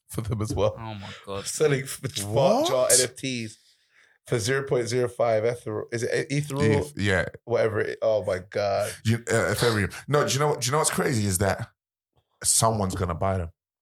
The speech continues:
Speaker 2: Oh, hundred percent,
Speaker 3: I,
Speaker 2: bro.
Speaker 3: I mean, her N F T. Someone's gonna buy her N F T.
Speaker 2: People are queuing up for this kind of stuff,
Speaker 3: Bro, it's
Speaker 2: man.
Speaker 3: crazy.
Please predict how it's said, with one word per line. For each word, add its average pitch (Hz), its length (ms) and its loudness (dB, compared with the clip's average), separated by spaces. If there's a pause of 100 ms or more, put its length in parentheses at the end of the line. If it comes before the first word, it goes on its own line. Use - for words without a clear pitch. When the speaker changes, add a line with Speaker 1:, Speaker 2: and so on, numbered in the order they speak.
(180)
Speaker 2:
Oh, 254 60 -8
hundred 226 300 -6
percent, 220 260 2
Speaker 3:
I, 139 180 2
Speaker 2:
bro. 220 80 4
Speaker 3:
I 127 60 0
mean, 131 140 0
her 120 180 2
N 120 140 2
F 113 100 0
T. 147 200 0
Someone's 127 420 0
gonna 117 180 0
buy 113 300 2
her 110 160 0
N 113 140 0
F 123 140 -4
T. 226 120 -2
Speaker 2:
People 196 160 4
are 135 40 2
queuing 180 360 0
up 208 160 0
for 143 80 -4
this 117 160 -2
kind 113 180 -4
of 101 80 -6
stuff, 104 220 -4
Speaker 3:
Bro, 175 140 0
it's 104 100 0
Speaker 2:
man. 117 80 -2
Speaker 3:
crazy. 123 840 0